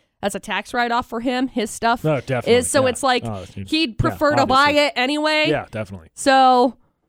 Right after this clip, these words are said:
Speaker 1: I don't know. We'll just
Speaker 2: Maybe
Speaker 1: make,
Speaker 2: you
Speaker 1: like
Speaker 2: should find something he really, like, maybe you should buy him a tractor a piece at a time.
Speaker 1: Uh, no, because assemble your own tractor doesn't sound like an enjoyable time in the McCall Taylor's life, right?
Speaker 2: Well, not you, him. It'll be
Speaker 1: Yeah.
Speaker 2: like a project
Speaker 1: No.
Speaker 2: and a gift.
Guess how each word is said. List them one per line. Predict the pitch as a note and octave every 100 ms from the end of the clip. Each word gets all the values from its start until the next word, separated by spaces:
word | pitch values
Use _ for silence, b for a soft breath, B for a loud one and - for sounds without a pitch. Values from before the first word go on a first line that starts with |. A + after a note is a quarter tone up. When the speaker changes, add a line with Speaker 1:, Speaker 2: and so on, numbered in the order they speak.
| _ _ _ _ -
Speaker 1:
I |
don't | A4
know. | F4+ F4+ F4+ _ _ _ _ _ _
We'll | -
just | F4
Speaker 2:
Maybe | G3+ D#4+
Speaker 1:
make, |
Speaker 2:
you | D#4
Speaker 1:
like |
Speaker 2:
should | D#4 A3
find | C4+ B3+
something | A#3+ A3 G#3+
he | G#3
really, | F#3 F#3+
like, | F3 G3
maybe | B3+
you | C#4
should | C#4
buy | G#3+ A3+
him | G#3+
a |
tractor | - F#3+ F3 - E3+ -
a | D#3
piece | - D#3+ -
at | D3+
a |
time. | - - A#2 F2 E2+ _ _
Speaker 1:
Uh, | C#4 D#4 - C4
no, | D#4+ D4 G3+
because | B3 - B3+ A3+ D4
assemble | F4+ F#4+ F#4+
your | D#4+ E4+
own | E4
tractor | F4+ E4+ E4+ C#4+
doesn't | C#4 D#4 D4
sound | D#4 D4+
like | C#4+
an | C#4
enjoyable | C4+ C#4+ D4 C#4 C4
time | D4+ D#4 A#3+ A#3
in | B3 B3
the | C4+
McCall | C4+ C4 B3+
Taylor's | C#4 B3+ A#3+
life, | B3+ G#3 - _ -
right? | A3 E4
Speaker 2:
Well, | F#4
not | D4+ G3+
you, | F3+ C4 A#3
him. | A#3 C4+ E3+ A2 -
It'll | F#3
be | F#3
Speaker 1:
Yeah. | G4
Speaker 2:
like | G#3 G#3+
a |
project | - G#3 A3 F#3+ A3 -
Speaker 1:
No. | F#4+ G4+
Speaker 2:
and | D#4+
a |
gift. | F#3+ A2+ - -